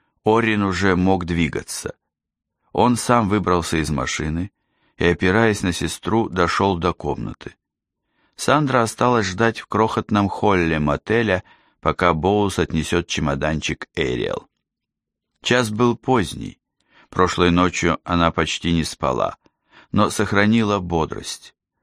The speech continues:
давала себе знать возбуждение, охватившее ее в приюте. Грубоватая нежность Эриэл к брату напомнила ей о ее собственном брате, с которым обращались гораздо лучше, чем с пациентами приюта.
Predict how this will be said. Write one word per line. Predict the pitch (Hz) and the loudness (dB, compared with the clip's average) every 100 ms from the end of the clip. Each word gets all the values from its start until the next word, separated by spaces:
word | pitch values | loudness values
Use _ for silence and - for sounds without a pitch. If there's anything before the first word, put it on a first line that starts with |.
| - | -10
давала | - 82 82 82 | -2 2 4 2
себе | - 82 80 | -2 -2 0
знать | 82 80 80 | 0 0 0
возбуждение, | 82 78 78 71 92 95 90 80 | -4 -2 -6 -4 -2 0 0 0
охватившее | - 76 - 85 - 82 80 | 0 -4 -2 -2 -2 -2 -2
ее | 78 78 78 76 | 0 0 0 -2
в | - | -4
приюте. | 85 78 71 64 - - _ _ _ _ _ _ _ - - | -4 -4 -4 -6 -10 -18 _ _ _ _ _ _ _ -20 -2
Грубоватая | 101 104 113 131 127 113 107 | 0 4 4 2 0 0 2
нежность | 104 110 101 98 87 - _ | 2 0 0 0 0 -4 _
Эриэл | 101 101 90 82 78 | 0 2 2 2 0
к | 76 | -2
брату | 98 120 - 65 - - _ _ - - | 0 0 0 -8 -10 -20 _ _ -20 -2
напомнила | 95 92 143 151 143 131 | 0 0 0 2 0 0
ей | 120 131 127 | 0 -2 -2
о | - 104 | 0 0
ее | 104 107 110 | 2 0 -2
собственном | - 120 - - 87 87 82 73 | -2 -2 -2 -4 0 2 2 2
брате, | 85 92 - 69 - _ _ _ | 2 0 0 -4 -4 _ _ _
с | - | -14
которым | - 78 90 90 | -6 0 2 4
обращались | 85 82 80 - 90 82 80 | 2 2 0 2 2 0 0
гораздо | 76 92 120 123 110 | -2 -2 -4 -4 -2
лучше, | 110 101 - 87 | -2 -2 -4 -4
чем | 80 78 | -4 -4
с | - | -4
пациентами | 87 - 82 80 73 78 76 | -6 -2 0 0 -2 -4 -4
приюта. | - 76 71 55 - | -4 -6 -4 -8 -10